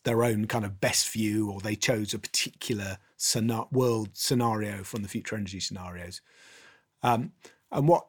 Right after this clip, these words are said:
Ofgem then, when they did the draft determinations, came out and said, "No, no, we want you all to work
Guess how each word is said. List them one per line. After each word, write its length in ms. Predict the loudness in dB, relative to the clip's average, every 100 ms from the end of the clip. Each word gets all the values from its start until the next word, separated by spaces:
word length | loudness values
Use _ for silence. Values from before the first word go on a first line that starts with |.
| _
Ofgem 360 | 4 8 8 10
then, 240 | 8 8
when 100 | 6
they 100 | 4
did 160 | 2 2
the 80 | 0
draft 360 | 4 4 4
determinations, 640 | 0 -8 -8 -8 -4 -2 0
came 200 | 0 2
out 140 | 0
and 100 | 0
said, 160 | 0 2
"No, 140 | 4
no, 140 | 4 4
we 120 | 4
want 240 | 4 2
you 140 | 0 4
all 280 | 6 6 4
to 100 | 0
work 540 | 0 0 -4 -10 -16